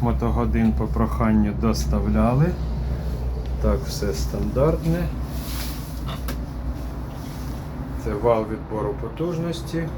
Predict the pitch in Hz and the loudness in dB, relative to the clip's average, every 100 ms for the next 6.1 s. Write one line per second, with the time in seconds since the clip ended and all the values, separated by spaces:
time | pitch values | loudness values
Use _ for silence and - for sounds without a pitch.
0 | 131 110 104 101 107 110 127 156 156 165 | -2 -2 0 -2 -2 0 4 2 2 0
1 | 151 - 156 143 160 156 - - - - | 0 4 2 6 4 2 -6 -10 -12 -12
2 | - - - - - - - - - - | -12 -14 -14 -14 -14 -12 -14 -14 -14 -12
3 | - - - - - - - 107 104 - | -12 -12 -12 -10 -10 -10 -6 -4 -2 -2
4 | 110 113 117 123 151 165 - 123 117 113 | 0 0 0 0 2 0 -2 -4 -2 0
5 | - 107 110 101 110 110 117 120 143 160 | -2 -4 -4 -4 -4 -4 -4 -2 0 0